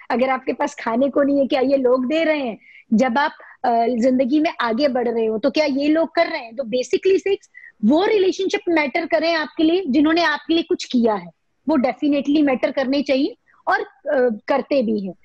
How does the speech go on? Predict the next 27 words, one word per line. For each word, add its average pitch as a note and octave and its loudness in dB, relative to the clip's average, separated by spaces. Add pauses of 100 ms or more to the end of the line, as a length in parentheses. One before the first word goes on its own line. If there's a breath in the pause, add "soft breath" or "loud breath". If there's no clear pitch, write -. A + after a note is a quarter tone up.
(280 soft breath)
But C4+ 2 (440 soft breath)
अगर F#4 0
लोग C#4+ 2
जो D4+ 2
हमें D#4+ -2
जानते B3 -2
भी E4 2
नहीं D#4 2
है E4 4
और E4 4
हमारे C#4+ 0
बारे D4+ -2
में E4 -2
opinion D4+ 0
बना B3+ 0
रहे A3+ -2
हैं, G#3 -14 (260 loud breath)
तो E4+ 0
मुझे D#4 2
लगता F4+ -2
है F4+ -2
उनके F4+ -2
बारे D#4+ 0
में F4+ -6
सोचना D4+ -2
व्यर्थ A#3 -2 (100)
है। F#3+ -12